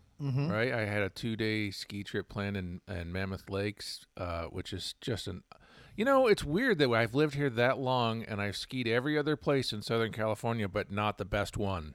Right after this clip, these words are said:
Speaker 2: Mammoth is the best one. Uh,
Speaker 1: Mm-hmm.
Speaker 2: I loved it. It was awesome. And so,
Speaker 1: It's a
Speaker 2: you know,
Speaker 1: beautiful
Speaker 2: the
Speaker 1: place.
Speaker 2: decision was, you know, was I gonna ski? How much was I gonna ski on Saturday, uh, versus,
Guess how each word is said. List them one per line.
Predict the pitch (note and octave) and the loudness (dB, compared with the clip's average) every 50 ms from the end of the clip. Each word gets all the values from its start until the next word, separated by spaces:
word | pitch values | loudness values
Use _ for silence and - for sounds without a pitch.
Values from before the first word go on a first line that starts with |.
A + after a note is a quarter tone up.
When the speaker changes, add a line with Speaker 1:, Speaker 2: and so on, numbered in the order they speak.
| - _ - | -16 _ -2
Speaker 2:
Mammoth | A#2 A#2+ B2+ C3+ C3 - - | 0 2 2 2 2 0 -2
is | G2+ - - | -6 -6 -6
the | - E2 | -8 -8
best | - F2 D#2+ D2+ - - | -6 -6 -6 -6 -8 -10
one. | F#2 E2 E2 E2 D#2+ E2 - _ _ _ _ - - - - - - - _ _ _ _ _ | -10 -10 -10 -12 -14 -16 -18 _ _ _ _ -20 -20 -20 -20 -20 -20 -20 _ _ _ _ _
Uh, | F#2+ F#2 | -2 0
Speaker 1:
Mm-hmm. | B2 C3 D#3+ E3+ - - _ | 2 2 0 0 -4 -8 _
Speaker 2:
I | - G2+ G#2+ | -2 0 0
loved | G2+ F#2+ G2 F#2+ F#2+ F2+ - | 0 0 0 0 0 -2 -4
it. | E2+ D#2+ | -8 -8
It | E2 D2+ - | -8 -8 -8
was | E2+ - | -8 -8
awesome. | E2+ D#2+ D2+ D#2 - - G2+ - - | -8 -8 -8 -10 -10 -12 -12 -12 -12
And | - - - | -14 -12 -12
so, | - - - F2 F2 F2+ - - _ _ - - - | -10 -8 -6 -6 -6 -6 -8 -12 _ _ -20 -20 -18
Speaker 1:
It's | - - | -4 -4
a | C#3+ | -2
Speaker 2:
you | B2+ C#3+ C#3+ | 2 4 6
know, | D#3 D3+ | 6 6
Speaker 1:
beautiful | C3+ A#2+ | 4 2
Speaker 2:
the | - | -2
Speaker 1:
place. | - A#2+ A#2 B2 G#2 | -2 2 2 2 2
Speaker 2:
decision | A#2 A2+ - - D3 C#3+ A#2 B2 B2 A2+ A2 | 0 -2 2 4 4 4 6 4 0 0 0
was, | G#2+ A2 G#2 G#2 G2+ G2 - - - - _ _ _ _ _ _ _ _ _ _ _ | 2 2 2 2 0 -2 -4 -10 -12 -16 _ _ _ _ _ _ _ _ _ _ _
you | - G#2+ | -8 -6
know, | G2+ G2 F#2 F2+ F2+ F2+ F2+ - _ _ _ _ _ _ _ _ _ _ _ - | -4 -2 -2 -4 -4 -6 -10 -14 _ _ _ _ _ _ _ _ _ _ _ -8
was | A#2+ A#2+ B2 | -6 -4 -2
I | A2+ A2+ | -2 0
gonna | G#2 A2 G#2 G2 | 0 -2 -2 -2
ski? | - - - C3 C3+ C3 C3 | -4 -6 -6 -4 -2 0 0
How | A#2 A#2 B2 | 0 0 0
much | B2+ B2 A#2+ - - | 0 0 -2 -2 -4
was | C3+ A2+ - | -8 -6 -6
I | A#2+ | -4
gonna | A2 A#2 A2 G2 | -4 -2 -4 -4
ski | - - - B2 A#2 A2+ A#2 | -6 -8 -8 -6 -2 0 0
on | A#2 A2+ G#2+ | 0 -2 -2
Saturday, | - - A#2 A2 A2 A2+ A2+ A2 A2 A2+ A2 A2 A2 A2 A2 G#2+ A2 G2+ - _ | -4 -2 -2 0 0 0 0 0 0 0 2 2 2 2 0 0 -2 -4 -6 _
uh, | G#2 F#2+ F#2+ F#2 F2+ F2 | -4 -2 0 0 -2 -4
versus, | F2+ F#2+ G2+ G#2+ G2+ - - G2 F2 - | -4 -4 -4 -4 -4 -4 -8 -8 -10 -14